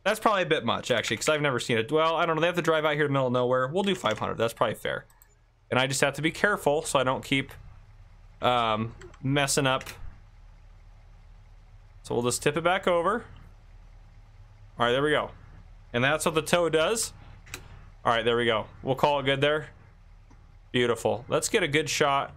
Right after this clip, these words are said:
without going too fast. Good shot right there. That'd be a good, that's a good one right there. All right. Now let me get, this is how I do my thumbnails, by the way, in case you guys are wondering.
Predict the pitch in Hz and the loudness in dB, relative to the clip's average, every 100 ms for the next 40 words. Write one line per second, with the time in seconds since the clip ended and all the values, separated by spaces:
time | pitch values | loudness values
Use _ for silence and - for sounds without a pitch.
0 | - 123 143 151 160 175 - 254 165 143 | -6 0 0 2 0 -2 -4 -2 0 2
1 | 175 - - - - - _ - - - | 0 -6 -12 -18 -20 -20 _ -20 -20 -20
2 | - _ _ _ - - - - - - | -20 _ _ _ -20 -20 -20 -20 -20 -20
3 | _ _ _ _ _ _ _ _ _ - | _ _ _ _ _ _ _ _ _ -20
4 | - - - - - - - - - - | -20 -20 -20 -20 -20 -20 -20 -20 -20 -20
5 | - - - - - - - _ - - | -20 -20 -20 -20 -20 -20 -20 _ -20 -20
6 | - 135 - 151 131 113 139 147 143 139 | -6 -4 0 2 2 2 0 0 0 0
7 | 139 - - 110 110 - - 127 120 135 | -4 -12 -6 -2 0 -2 0 0 2 0
8 | 120 107 113 113 117 - 110 110 113 104 | 0 0 0 0 -2 0 0 2 0 -2
9 | - - - - - - 127 123 151 180 | -8 -20 -20 -20 -20 -6 0 2 2 2
10 | 185 185 190 202 190 180 160 - 160 135 | 2 2 2 2 2 2 2 2 2 2
11 | 123 117 117 113 110 123 233 - - - | 2 2 2 4 2 2 0 -8 -2 -2
12 | - 123 113 113 113 123 226 381 | 0 0 2 2 2 2 0 -4